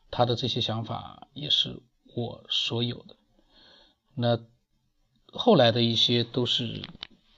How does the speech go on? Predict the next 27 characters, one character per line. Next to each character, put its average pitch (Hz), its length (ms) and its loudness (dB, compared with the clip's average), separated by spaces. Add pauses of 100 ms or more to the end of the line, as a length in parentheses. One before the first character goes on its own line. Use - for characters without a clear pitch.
(120)
在 110 180 -2
讨 110 300 -2
论 113 260 -2 (140)
我 113 160 -10
之 - 160 2
前 113 180 -2
的 113 80 -2
一 110 40 -4
些 117 140 -4
录 123 220 0
音 127 240 -4
和 - 340 -10
一 127 60 -10
些 110 400 -4 (140)
对 117 120 -4
电 147 280 0
影 113 100 -6
的 - 100 -8
一 113 120 -8
些 87 520 -8 (480)
想 110 300 -2
法， 101 300 -12
包 117 160 -8
括 113 180 -10
是 - 560 -6 (680)
这 - 160 -12
个 - 140 -16